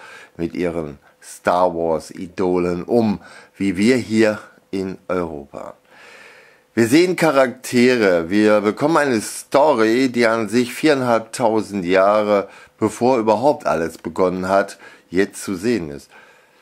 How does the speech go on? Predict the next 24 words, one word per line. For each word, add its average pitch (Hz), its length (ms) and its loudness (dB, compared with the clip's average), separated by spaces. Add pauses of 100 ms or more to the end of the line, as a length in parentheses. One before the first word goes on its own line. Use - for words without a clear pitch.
(100)
Viereinhalbtausend 151 880 2
Jahre, 135 260 4
viele 127 280 -2
sprechen, 127 460 -2
sie 107 120 -4
möchten 113 400 -2
gern, 80 440 0
Old 95 260 -4
Republic. 78 560 -12 (1160)
Was 101 200 -4
wir 135 120 4
aber 127 200 0
sehen, 123 280 0
ist 107 200 -8
heute 90 440 -4 (840)
und 80 160 -16
vor 78 140 0
allen 98 240 0
Dingen 98 320 -4 (200)
in 98 220 -10
wenigen 101 420 0
Wochen. 92 280 0 (960)
Wir 85 100 -8
werden 107 480 0